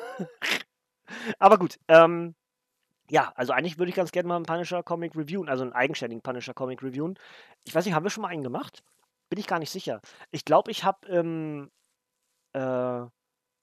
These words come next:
bei, bei Radio Nerd Culture hab ich, glaub ich, was gemacht, oder? Hm? Ich weiß es nicht ganz genau, aber, ähm, egal wie, da wird auf jeden Fall was kommen, ähm, ne? Ich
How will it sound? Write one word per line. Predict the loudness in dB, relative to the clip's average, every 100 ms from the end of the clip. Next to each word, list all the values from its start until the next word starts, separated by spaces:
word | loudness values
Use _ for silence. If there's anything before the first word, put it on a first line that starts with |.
| _ _
bei, | -4 0 0 -2
bei | -2 -2 0 -2 -4 -8 -10 -12 -14 -14 -8
Radio | 0 2 2
Nerd | 0 -2
Culture | 0 -4 -4 -8 -10
hab | -14
ich, | -10
glaub | -6 -6
ich, | -8
was | -10
gemacht, | -10 -10 -12 -12
oder? | -12 -12 -14 _ _ _ _ _ _ _ _ _ _ _ _ _ -20
Hm? | -18 -18 _ -16
Ich | 0
weiß | 2 2
es | 0
nicht | -6
ganz | -4 -4
genau, | -4 -8 -6 -8 -14 -20 -4
aber, | 0 4 4 2 -6 _ -2
ähm, | 0 0 -6 -12 -16 _ _ _ _ _ -2
egal | 6 6 6
wie, | -4 -12 -14 _ -6
da | -2
wird | 2
auf | 2
jeden | 2 -2
Fall | 0 0
was | -2
kommen, | 0 -2 -2 -14 -10
ähm, | -4 -4 -4 -10 -16 _ _ -8
ne? | -4 -4 -4 -18 -20
Ich | -20